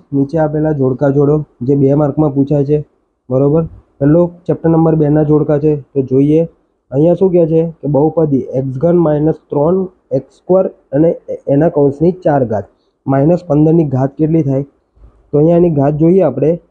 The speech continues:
તો જોવું છે અહીંયા, તો એક્સનો ઘન ઓછા ત્રણ. ચલો,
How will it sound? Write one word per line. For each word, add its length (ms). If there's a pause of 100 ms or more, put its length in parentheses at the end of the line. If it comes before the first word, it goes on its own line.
(220)
તો 80
જોવું 300
છે 40
અહીંયા, 320 (560)
તો 60
એક્સનો 560
ઘન 320 (380)
ઓછા 300
ત્રણ. 400 (440)
ચલો, 240